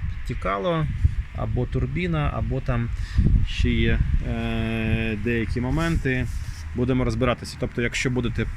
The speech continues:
купляти, м, Renault Scenic, дивіться не тільки зверху, а й ще зазирніть, е, знизу. Не в піддон, бо в під-, на піддоні там практично нічого не видно, а ось тут, е, під бампером, зняли бампер і стало видно. Отже,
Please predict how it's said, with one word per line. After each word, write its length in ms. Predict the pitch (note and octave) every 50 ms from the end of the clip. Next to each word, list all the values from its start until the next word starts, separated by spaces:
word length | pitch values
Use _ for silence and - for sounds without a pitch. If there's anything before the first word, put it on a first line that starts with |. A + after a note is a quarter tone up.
| - - - -
купляти, 560 | - C3 A2+ C3 B2+ A#2 G#2+ - A2+ A2 G#2+ G2+ G2 - - -
м, 280 | A#2+ A2+ A2+ A2+ A2 A2+
Renault 200 | A#2 B2 B2 B2+
Scenic, 580 | B2+ A#2 - - - E3 E3+ E3 C#3+ A2 A2+ A2
дивіться 560 | A2+ A#2 A#2 A#2 - - B2+ A#2 A2+ A2+ A2+
не 180 | A2 A2+ A#2
тільки 320 | A2+ - F3 D#3 - E3+ D3+
зверху, 520 | C3+ B2+ C#3 D3 C#3+ C#3 - - C#3 C3+ - - - - - - - - A#2+
а 100 | A2+ A#2+
й 100 | B2+ A#2+
ще 200 | - - C3+ A#2
зазирніть, 600 | G#2 A2+ G#2 G#2 A2+ G#2 A2 B2 B2+ A#2+ - -
е, 640 | A2+ G#2+ G#2+ G#2+ G#2+ G#2 G#2 G2+ G#2 G#2 G#2 G2+ G#2 G#2
знизу. 420 | G2+ G2 G#2 A#2 A2+ G#2 F#2+ G#2
Не 120 | G#2 G#2 G#2+
в 80 | -
піддон, 560 | - - B2+ A2 A2+ D3 D#3 F3 F#3 G3+ G#3 G#3 - - - - - - - - -
бо 100 | A#2+ C#3
в 60 | -
під-, 160 | - D#3 D3
на 180 | C#3 C#3 C#3+ C#3+
піддоні 360 | - D3 C3+ C#3+ D3 C#3 C3
там 140 | - C3+ B2+
практично 400 | - C3 - C#3+ - - - B2+
нічого 240 | B2+ - - C3 B2
не 60 | B2
видно, 300 | A#2+ A#2+ G#2+ A2 A2+ A2+ -
а 80 | B2+ C3
ось 220 | C3 A#2+ G#2+ -
тут, 280 | - - A#2+ - - A#2
е, 200 | A2 G#2 G#2 G2 -
під 180 | - A2 G2 G2+
бампером, 580 | B2 C3 C3+ C#3 C3 B2+ A#2 A2 G#2+ G#2+ G#2 G2+ - - - - - A2+
зняли 340 | A2 G2+ A#2 A#2 A2 A2 G#2 -
бампер 300 | B2+ C3+ C#3 - A#2+ A2
і 40 | -
стало 320 | - - A2+ G#2+ A2 G#2+
видно. 280 | G#2 G#2 F#2 F#2 F2+ F2+ - - - - - - - - - - -
Отже, 340 | C#3 C#3 A2+ G2 F#2+ F#2